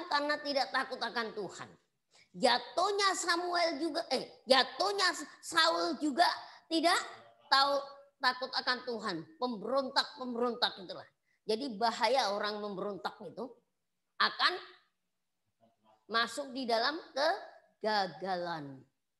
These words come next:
Nah, ingat. Itu. Jadi kita tahu ya bahwa sebetulnya Samuel itu tidak rela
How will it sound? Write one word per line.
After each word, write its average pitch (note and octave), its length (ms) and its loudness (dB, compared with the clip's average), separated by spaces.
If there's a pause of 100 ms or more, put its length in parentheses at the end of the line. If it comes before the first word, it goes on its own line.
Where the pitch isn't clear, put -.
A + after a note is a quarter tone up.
(220)
Nah, B2 240 -18 (560)
ingat. C#4 320 -4 (1400)
Itu. C#3 200 -18 (1160)
Jadi G#3+ 320 -2 (560)
kita A3+ 320 0
tahu A3 320 0
ya A3 160 0 (640)
bahwa F#3 320 0 (2500)
sebetulnya A#3 800 -2 (240)
Samuel A#3+ 840 -4
itu D4+ 160 -12
tidak A3 340 0
rela A#3 340 -8